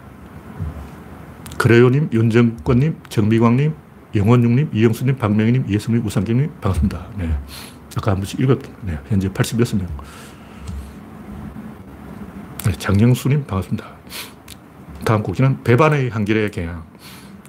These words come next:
이번에 상임위원장 나눠먹기 한 걸 잘했다고 한겨레 경향이 막 협치다 그러고 찬양을 했다 그러는데,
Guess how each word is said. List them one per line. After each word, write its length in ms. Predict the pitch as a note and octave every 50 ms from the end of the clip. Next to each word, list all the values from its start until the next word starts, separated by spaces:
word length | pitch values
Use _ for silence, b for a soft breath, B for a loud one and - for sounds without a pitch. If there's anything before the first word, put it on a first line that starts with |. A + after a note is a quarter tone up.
| - -
이번에 220 | G#2 C3 D3 C#3
상임위원장 1300 | B2 - - D#3 D3+ D#3 D#3 D3+ D3+ D3+ - - - - - C#3 C3+ D3 D3+ D3+ D3 C#3 C3 B2 A2 G2+ G2 - - - - - - - - - -
나눠먹기 360 | A2+ G#2+ C3 D3 D3+ - C#3+
한 100 | B2+ -
걸 80 | B2+ A#2
잘했다고 580 | - G2+ A2 A#2+ - D3+ A#2 G#2+ G#2+ A2 G#2 -
한겨레 300 | - A#2 A#2 C3+ C3 A2+
경향이 420 | G2 G#2 A2 A#2+ A#2 A#2 A2 - - - - -
막 120 | - - B B B B B
협치다 360 | - C3+ - - D3+ C#3 B2+
그러고 180 | A2+ A2+ A2+ -
찬양을 340 | - - B2+ C3+ C#3 B2 A2
했다 140 | - - G#2
그러는데, 360 | G2 F#2+ E2 F#2 A2 A#2 A2+